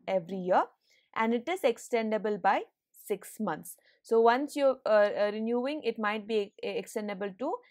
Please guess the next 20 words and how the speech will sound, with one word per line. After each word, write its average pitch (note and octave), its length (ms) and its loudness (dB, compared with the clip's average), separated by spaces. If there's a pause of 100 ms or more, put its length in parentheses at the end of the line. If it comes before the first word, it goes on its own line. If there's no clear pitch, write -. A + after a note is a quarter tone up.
(200)
another G3+ 420 2 (920)
six - 500 -2
months. E3 220 -8
So A3 80 -6
this, A3+ 220 -4
uh, A#3+ 120 0
this A3+ 220 -4
is G#3 200 -6
just B3+ 300 0
the C4 140 -4
introduction A3 580 -4
of B3 200 0 (380)
the G#3+ 120 -2
restoration B3 600 -2
and G#3+ 140 -4
surrender G#3 520 -2
of F#3+ 160 -2
a C4 120 4 (480)
lapsed G3 600 4
patent. E3+ 400 -8